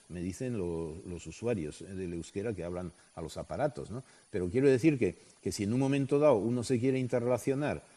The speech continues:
a través de las redes, hablándole al aparato, y se oye bastante bien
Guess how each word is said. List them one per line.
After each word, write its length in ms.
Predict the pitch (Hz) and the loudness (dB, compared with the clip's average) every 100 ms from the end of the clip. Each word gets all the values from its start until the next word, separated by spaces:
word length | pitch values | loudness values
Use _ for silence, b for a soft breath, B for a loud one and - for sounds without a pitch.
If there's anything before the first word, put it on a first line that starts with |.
| B - | B -16
a 100 | 107 | -12
través 340 | 92 101 110 120 | -4 0 2 4
de 100 | 127 | 4
las 160 | 127 | 4
redes, 420 | 131 151 104 85 - | 6 4 4 0 -2
hablándole 540 | 92 95 110 123 120 | -6 -2 -2 0 2
al 100 | 120 | 2
aparato, 560 | 123 113 139 147 - 76 B B B | 0 0 -2 -2 -4 -10 B B B
y 180 | 107 95 | -4 -4
se 220 | - 110 | -2 2
oye 180 | 120 123 | 2 2
bastante 560 | 117 - 131 120 127 | 0 -2 -2 2 2
bien 320 | 135 135 90 | 4 2 -2